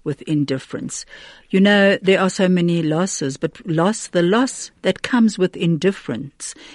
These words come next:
is a loss against our very soul, because it leaves us with emptiness, with no purpose and no meaning. And there is this Moses in all of us, and sometimes we have to search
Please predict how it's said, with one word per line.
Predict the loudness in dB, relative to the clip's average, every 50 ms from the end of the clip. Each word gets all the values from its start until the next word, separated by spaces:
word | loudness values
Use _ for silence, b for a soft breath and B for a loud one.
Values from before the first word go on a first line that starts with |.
| B B
is | 2 2 2 2 0
a | 0
loss | 0 2 2 0 0 -4 -6 -8
against | -6 -4 -2 -2 -2 -2 -2 -6 -10 -10
our | -8 -6 -6 -4
very | -4 -6 -6 -6 -10 -12 -12
soul, | -10 -10 -8 -8 -10 -10 -12 -14 -18 -20 _ B B B B B B B B B
because | -4 -4 -2 -4 -6 -6 -4 -2 0 0 0 -2
it | -4 -8 -8 -6
leaves | -4 -4 -4 -4 -6 -8
us | -10 -10 -10 -10 -8 -4
with | -4 -4 -4 -4 -2
emptiness, | -2 0 0 0 -2 -4 -8 -8 -8 -8 -8 -10 -10 -10 -12 -6
with | -6 -6 -4 -2
no | 0 0 2 0 0
purpose | -2 -4 -10 -10 -10 -10 -12 -16 -18 -18 -16 -16 -18 -14 _
and | -2 0 0 2 2
no | 0 0 0 -2
meaning. | -2 -2 -2 -2 -4 -6 -8 -10 -12 -14 -16 B B B B B B B B B B
And | 2 4 4 6 6
there | 6 4 4 2 _
is | 2 2 2 0 -4 -4
this | -4 -6 -4 -2
Moses | 0 0 2 2 2 0 -2 -4 -8 -10 -10 -10 -12 -8
in | -2 -2 -2 -2
all | -2 -4 -4 -4 -4 -4
of | -6 -6
us, | -8 -10 -10 -10 -12 -12 B B B B B B
and | -2 -2 0 0
sometimes | -2 -2 0 0 0 0 -2 -4 -2 -2 -2 -2 -2
we | -2 -4
have | -4 -4 -6 -8 -8
to | -10 -8
search | -8 -4 -4 -2 -4 -4 -4 -6 -8